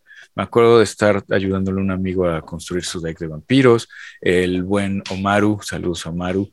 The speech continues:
eh, traía el deck del Urdragón. Eh, salieron los gatos y los amantes de los gatos,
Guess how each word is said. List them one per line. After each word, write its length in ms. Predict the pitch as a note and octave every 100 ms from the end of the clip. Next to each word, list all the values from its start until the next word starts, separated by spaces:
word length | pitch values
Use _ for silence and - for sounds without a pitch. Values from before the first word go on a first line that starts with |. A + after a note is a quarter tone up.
| - - - -
eh, 240 | E2+ E2+ -
traía 280 | F2 F2+
el 80 | F#2
deck 160 | F#2 F2
del 180 | F2+ E2+
Urdragón. 720 | F2 E2 E2 G#2+ A#2+ A#2+ A2 _ - - _ -
Eh, 460 | F2+ F2+ F2 E2+ - - -
salieron 320 | G2+ G2 G#2
los 160 | F#2 F#2
gatos 480 | G#2 G2+ - F#2 F2+
y 40 |
los 120 | E2+ F2
amantes 340 | F2 E2 E2
de 80 | D#2
los 180 | D#2+ F2+
gatos, 600 | F2+ F#2 - E2 -